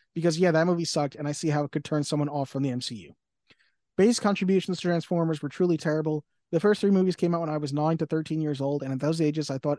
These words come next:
anything with explosions was good. Then, when the fourth film came out, my standards for a good movie rose above just explosions,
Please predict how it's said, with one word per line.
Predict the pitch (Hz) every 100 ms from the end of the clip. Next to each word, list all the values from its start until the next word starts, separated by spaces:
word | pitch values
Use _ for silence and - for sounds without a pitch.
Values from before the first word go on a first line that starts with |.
| -
anything | 170 175 165 160
with | 151
explosions | - 151 147 143 135
was | 135
good. | 123 101 90 _ _ _ _ _ _ _ -
Then, | 160 190 202
when | 175
the | 165
fourth | - 202 -
film | 190 185
came | 180 175
out, | 160 165 151
my | 143
standards | - 160 165
for | - 156
a |
good | 147 156
movie | 147 139
rose | 151 170 151
above | 151 151
just | 160 156
explosions, | - - 151 143 147 143